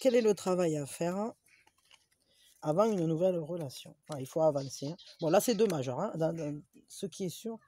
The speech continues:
ouais, et oui, ben ouais, mais pff, le travail à faire, c'est d'avancer su-,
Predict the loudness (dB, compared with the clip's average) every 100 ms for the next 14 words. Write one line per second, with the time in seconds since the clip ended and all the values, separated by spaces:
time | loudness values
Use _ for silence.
0 | _ -20 2 6 8 8 6 2 2 0
1 | 0 -2 -6 -10 -12 -6 -2 0 2 2
2 | -2 0 0 0 -2 -2 -2 -2 -4 -6
3 | -10